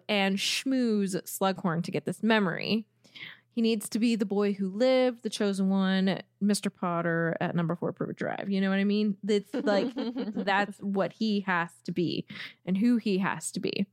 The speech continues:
Speaker 1: So the front page of the Prophet shows an interesting headline. It appears that our good friend Mundungus Fletcher has been arrested and sent to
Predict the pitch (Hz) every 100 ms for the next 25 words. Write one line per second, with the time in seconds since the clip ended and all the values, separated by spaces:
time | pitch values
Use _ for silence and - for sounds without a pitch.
0 | _ _ - - - - - - - 247
1 | 247 240 233 - _ 240 247 311 349 359
2 | 311 294 262 226 220 214 196 - 220 202
3 | 202 - 214 233 339 370 - 226 202 165
4 | 156 156 170 190 277 - - - - -
5 | - _ 233 226 - 370 311 254 262 302
6 | - 226 233 233 233 233 233 226 220 269
7 | 311 311 254 240 240 247 247 220 226 339
8 | 277 202 202 277 - 269 233 - 190 190
9 | 247 262 247 226 214 - 214 247 285 320
10 | 302 285 233 233 220 190 - -